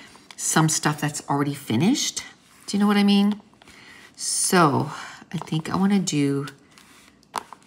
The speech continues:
like, maybe, I don't know, quite a few zucchini breads.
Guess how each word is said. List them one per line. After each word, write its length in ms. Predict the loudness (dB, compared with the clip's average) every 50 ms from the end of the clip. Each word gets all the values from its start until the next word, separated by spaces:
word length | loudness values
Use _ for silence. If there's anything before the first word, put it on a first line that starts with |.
| -20 -20 _ _ _ -10 -6
like, 240 | -6 -6 -6 -6 -8
maybe, 760 | -4 -4 -2 -2 0 2 4 4 4 4 4 4 2 0 -2 -10 -20 -20 _ -16 -16 -16 -16 _ _ -20 -20 _ _ _ _ _ _ _ _ _ _ _ _ _ -20 _ _ _ _ _ -20 -20 -20 -20 -8 -4
I 140 | -2 0 0
don't 120 | 2 2
know, 260 | 2 2 0 0 -2 -4
quite 240 | -8 0 2 4 4
a 40 | 4
few 240 | 2 2 0 0 2
zucchini 560 | 2 2 0 -2 -2 -4 0 0 2 2 0
breads. 560 | 0 0 -2 0 0 -2 -4 -4 -6 -8 -10